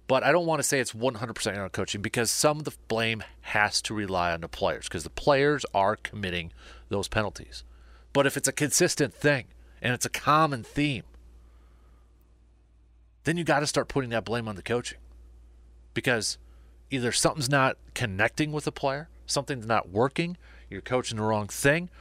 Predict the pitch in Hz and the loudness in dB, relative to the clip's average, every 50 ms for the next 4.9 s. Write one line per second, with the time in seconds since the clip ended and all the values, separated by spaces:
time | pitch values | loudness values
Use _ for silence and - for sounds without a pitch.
0 | - - - - - 131 127 131 123 - - - - - - 113 170 208 170 175 | -20 -20 -18 -8 -2 -2 0 0 -2 -4 -10 -20 -18 -8 -2 0 0 2 2 0
1 | 143 - - 120 107 - - - 165 185 196 185 139 104 92 90 101 110 - - | -2 0 -2 -4 -4 -2 0 4 4 6 4 4 -2 -2 -4 -6 -8 -10 -14 -16
2 | - - - - - - - 190 190 - 151 131 147 185 185 175 135 - - - | -16 -4 -4 -4 -2 4 4 4 4 4 0 2 2 0 2 2 0 0 0 -4
3 | 101 90 95 87 - - 107 107 - - - - - - - - 143 - - 139 | -6 -4 -6 -8 -6 -8 -10 -10 -12 -20 -20 -20 -10 -6 -2 -2 -2 -2 -2 0
4 | 131 135 - - - - 127 104 80 - - - - - - - - | 0 0 -2 -2 -2 -2 -2 -2 -2 -10 -16 -18 -16 -14 -14 -14 -14